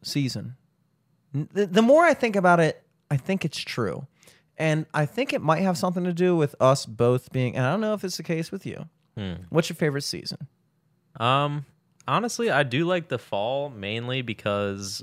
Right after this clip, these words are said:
Speaker 2: um, like, I think it's just, like, temperature.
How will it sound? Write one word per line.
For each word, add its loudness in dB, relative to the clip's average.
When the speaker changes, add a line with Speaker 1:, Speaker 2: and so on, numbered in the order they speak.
Speaker 2:
um, -6
like, -4
I -16
think -4
it's -4
just, -6
like, -4
temperature. -10